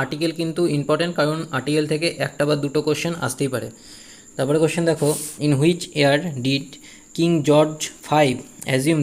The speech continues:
the crown of India, মানে কিং জর্জ ফাইভ যিনি ছিলেন, পঞ্চম কিং জর্জ, তিনি কবে ভারতবর্ষের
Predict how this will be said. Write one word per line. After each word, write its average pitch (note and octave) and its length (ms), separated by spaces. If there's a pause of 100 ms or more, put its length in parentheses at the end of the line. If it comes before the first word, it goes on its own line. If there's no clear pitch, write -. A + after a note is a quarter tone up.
the C#3 120
crown D3 260 (100)
of F3+ 60 (360)
India, B2+ 240 (540)
মানে B2+ 140 (120)
কিং F3+ 160 (260)
জর্জ D3 200 (200)
ফাইভ D3+ 240 (160)
যিনি C3+ 220
ছিলেন, C#3 200 (680)
পঞ্চম C3+ 320 (100)
কিং C#3+ 120 (120)
জর্জ, C3 200 (480)
তিনি C#3+ 180 (140)
কবে D3 240 (560)
ভারতবর্ষের C#3+ 520